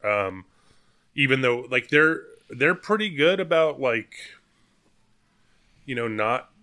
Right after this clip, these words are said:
necessarily being, like, slave to roles, you know, that kind of thing, just generally, you know, outside of, like, you know, Kenley had sort of built up his tenure in that role to, you know, which makes it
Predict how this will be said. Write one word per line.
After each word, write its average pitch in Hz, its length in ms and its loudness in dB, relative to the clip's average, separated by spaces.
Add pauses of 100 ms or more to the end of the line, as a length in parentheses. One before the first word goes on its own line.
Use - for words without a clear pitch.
(280)
necessarily 135 800 0
being, 131 220 -8
like, 110 260 -6
slave 117 540 -4
to 113 120 -4
roles, 113 880 -4
you 123 100 -4
know, 120 180 0
that 117 220 0
kind 123 180 0
of 120 80 -6
thing, 127 360 -2
just 120 240 0
generally, 123 600 0 (480)
you 131 120 0
know, 113 180 2
outside 113 520 2
of, 107 120 -2
like, 101 320 -4
you 107 100 -8
know, 98 120 -4
Kenley 113 360 -2
had 98 120 -4
sort 107 200 -4
of 98 140 -8
built 107 300 -4
up 107 220 -4
his 98 460 -4 (1080)
tenure 127 440 0
in 117 140 -6
that 107 180 -4
role 120 280 -2
to, 120 220 -14
you 110 80 -8
know, 101 120 -6
which 101 220 -8
makes 110 240 -4
it 107 100 -10